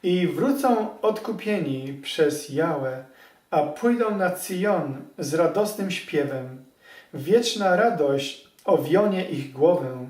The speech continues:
Dostąpią wesela i radości, a troska i wzdychanie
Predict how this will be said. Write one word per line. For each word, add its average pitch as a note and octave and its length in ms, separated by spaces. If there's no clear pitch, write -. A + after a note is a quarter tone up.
Dostąpią F3 720
wesela G#3+ 840
i A#3+ 100
radości, D#3+ 960
a C#3+ 320
troska F#3 600
i E3 140
wzdychanie D3 840